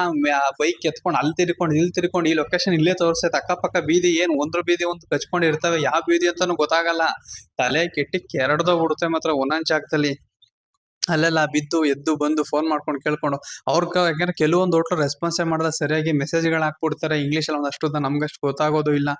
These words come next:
ಸರಿ ಅನ್ಕೊಂಡು ಎಲ್ಲಾನು ಕೇಳ್ಕೊಂಡ್ ಮಾಡ್ಕೊಂಡು ತಿರ್ಗಾ ಅಲ್ಲಿಂದ ಎತ್ಕೊಂಡ್ ತಿರ್ಗಾ ಓಡ್ಬೇಕು. ಅಪ್ಪ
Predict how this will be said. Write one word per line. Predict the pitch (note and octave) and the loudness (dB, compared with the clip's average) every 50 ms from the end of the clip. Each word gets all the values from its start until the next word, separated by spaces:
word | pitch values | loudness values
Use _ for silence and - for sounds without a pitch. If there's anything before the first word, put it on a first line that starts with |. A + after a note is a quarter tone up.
| - - - - - - - - | -10 -12 -10 -10 -10 -10 -8 -6
ಸರಿ | - - C3+ C3 C#3 D#3 | -4 -2 -2 0 0 -2
ಅನ್ಕೊಂಡು | D#3+ D#3+ D3 - - D3 C#3+ C3+ | -2 -4 -4 -4 -4 -2 0 0
ಎಲ್ಲಾನು | B2+ C3 C#3 C#3+ D3+ D#3 E3 E3 E3 D#3+ | 0 0 0 0 0 0 0 -2 -4 -6
ಕೇಳ್ಕೊಂಡ್ | - - D3 D3+ D#3+ D#3+ D#3+ - D#3+ D#3 D3 | -4 -2 0 0 0 0 0 -2 0 0 0
ಮಾಡ್ಕೊಂಡು | C#3+ C#3+ D#3 D#3 - _ - E3 D#3+ D3+ C#3 | 0 0 0 -2 -4 _ -4 -2 -2 -2 -2
ತಿರ್ಗಾ | - - C#3+ C#3+ D3+ D#3 | -2 -2 -2 0 0 0
ಅಲ್ಲಿಂದ | D#3 D#3 E3 D#3+ | 0 0 -2 -2
ಎತ್ಕೊಂಡ್ | D#3 D3 - - D#3+ C#3+ | -4 -6 -4 -4 -4 -2
ತಿರ್ಗಾ | - D3+ C#3 C3+ C#3+ D#3 F3 F#3 | -2 -2 0 0 0 0 0 0
ಓಡ್ಬೇಕು. | F#3 F3 E3 E3 E3 D#3 D#3+ D#3+ D#3 - E3 D#3 D3 D#3 - - - - - - - - _ - | 2 2 2 2 0 0 -2 -4 -2 -2 -4 -4 -4 -6 -12 -20 -20 -20 -20 -20 -20 -16 _ -12
ಅಪ್ಪ | B2+ - - - | -12 -10 -8 -6